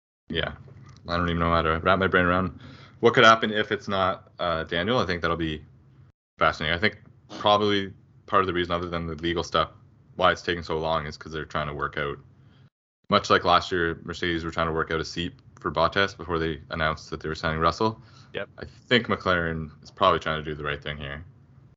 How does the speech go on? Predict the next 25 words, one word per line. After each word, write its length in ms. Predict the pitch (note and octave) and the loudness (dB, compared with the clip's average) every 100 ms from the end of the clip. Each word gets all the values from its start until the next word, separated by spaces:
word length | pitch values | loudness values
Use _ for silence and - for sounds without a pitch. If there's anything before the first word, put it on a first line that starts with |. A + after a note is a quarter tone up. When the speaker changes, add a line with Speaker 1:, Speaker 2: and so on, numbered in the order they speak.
| _ _ - | _ _ -2
Speaker 2:
I 100 | D3+ | 4
Speaker 1:
Not 80 | C#3+ | 4
Speaker 2:
hope 100 | A#2 | 4
so. 260 | B2 A2+ | 0 0
Speaker 1:
screw 120 | D#2+ | -2
over 140 | D#2 D#2 | -2 -4
Danny 340 | D2+ C#2+ C#2+ | -6 -8 -10
completely, 600 | D2 D2 F2 D#2 F2 G2+ G#2+ - | -14 -8 -4 -2 -2 -4 -10 -10
'cause 160 | F2 | -4
if, 260 | F2 - - | -2 -4 -4
like 200 | E2+ E2 | -2 -2
we 60 | F2 | -4
t-, 160 | F2+ - | -6 -6
discussed 340 | - E2+ E2 | -6 -4 0
earlier, 220 | E2 E2 D#2+ | 0 0 2
if 80 | |
they 100 | G2+ | 0
do 160 | F#2 G2 | 4 6
that 180 | F#2 E2+ | 6 6
out 160 | E2+ | 4
clause 280 | - E2+ E2+ | 2 2 2
thing 180 | - F2+ | -2 -4
where 80 | F2 | -2
they 140 | E2 | -2
just, 320 | D#2+ D#2 - | -4 -6 -12